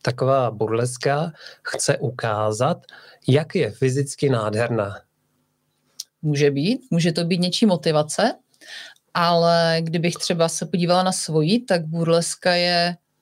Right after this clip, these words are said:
Speaker 2: neuvěřitelně opulentní, to je jedna věc, je to nádherný vizuál.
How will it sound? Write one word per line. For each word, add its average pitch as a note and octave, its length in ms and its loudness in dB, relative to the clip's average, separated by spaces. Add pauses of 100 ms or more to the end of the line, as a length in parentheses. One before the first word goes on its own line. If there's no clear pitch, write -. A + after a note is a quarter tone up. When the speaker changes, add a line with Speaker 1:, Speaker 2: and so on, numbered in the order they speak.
(360)
Speaker 2:
neuvěřitelně A#3+ 880 4
opulentní, D#3 800 0
to F#3 120 -2
je E3 80 6
jedna D#3 240 2
věc, D3 320 -2
je F#3+ 60 -12
to F#3 100 -2
nádherný F3+ 560 2
vizuál. D#3+ 580 0